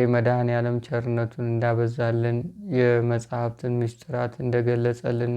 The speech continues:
የምንማማርበት ርዕሳችን የሚሆነው፣ እ፣ ክፉን መናፍስት ለመቆጣጠር ወይም ለመያዝ ምን ልናድርግ በሚል ይሆናል። እ፣ የጠላታችንን ውጊያ፣ እ፣ ከቤተ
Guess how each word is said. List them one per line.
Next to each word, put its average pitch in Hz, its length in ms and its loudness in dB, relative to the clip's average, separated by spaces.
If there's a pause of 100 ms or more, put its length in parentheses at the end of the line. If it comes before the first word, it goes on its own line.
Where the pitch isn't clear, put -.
(140)
የምንማማርበት 120 1120 0
ርዕሳችን 123 640 -4 (1300)
የሚሆነው፣ 123 600 4 (240)
እ፣ 131 120 -4 (380)
ክፉን 123 440 -2
መናፍስት 120 720 -2 (280)
ለመቆጣጠር 123 960 0
ወይም 120 280 4
ለመያዝ 120 600 0
ምን 123 240 0
ልናድርግ 120 720 0 (240)
በሚል 120 440 0
ይሆናል። 123 420 -4 (1120)
እ፣ 143 100 -2 (180)
የጠላታችንን 117 1120 2
ውጊያ፣ 117 400 0 (400)
እ፣ 131 120 -6 (560)
ከቤተ 120 720 0